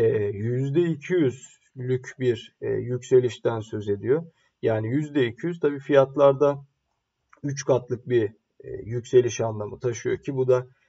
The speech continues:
yirmi dört pozisyonlar, hatta yirmi beş pozisyonlarına kadar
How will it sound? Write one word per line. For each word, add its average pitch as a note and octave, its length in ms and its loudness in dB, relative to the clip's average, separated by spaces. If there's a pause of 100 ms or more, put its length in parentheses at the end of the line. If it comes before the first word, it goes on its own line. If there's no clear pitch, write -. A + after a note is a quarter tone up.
(140)
yirmi C3+ 380 2
dört C#3 320 4
pozisyonlar, A2 600 -4
hatta A#2 380 0
yirmi B2 320 -2
beş B2+ 240 4
pozisyonlarına B2 840 0
kadar B2 380 0